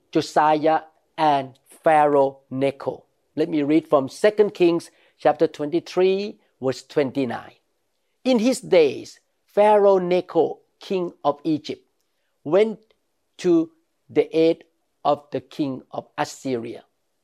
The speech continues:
to the river Euphrates, and King Josiah went against him,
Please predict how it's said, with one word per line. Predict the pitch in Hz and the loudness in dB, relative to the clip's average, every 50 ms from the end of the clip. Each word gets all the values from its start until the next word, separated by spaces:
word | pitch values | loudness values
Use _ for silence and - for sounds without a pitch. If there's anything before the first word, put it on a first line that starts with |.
| _ _ _ _ _ _ _ _ _ - | _ _ _ _ _ _ _ _ _ -2
to | - 175 170 | 0 0 2
the | 147 151 | 2 2
river | 135 131 147 190 240 240 190 165 196 185 151 | 0 2 0 0 0 0 2 2 2 2 2
Euphrates, | 127 113 - 160 - - - 175 202 208 208 - - - - - - - - - _ _ _ _ _ _ _ _ _ _ _ _ _ | 0 -2 -2 -2 -2 0 2 4 4 4 2 0 -12 -16 -18 -20 -20 -20 -20 -20 _ _ _ _ _ _ _ _ _ _ _ _ _
and | - 151 151 143 147 | -6 -6 -6 -6 -6
King | - - 226 214 202 - | -6 -4 -4 -4 -4 -2
Josiah | - 190 180 - - - 202 208 208 202 196 202 180 165 | -2 -2 -2 -2 2 2 4 4 4 4 4 2 2 0
went | 160 147 170 185 190 - - | 0 0 0 0 -2 -2 -10
against | 160 - - 170 165 175 185 180 - - | -10 -6 -2 0 0 0 -2 -6 -12 -10
him, | 156 135 98 - | -10 -10 -10 -12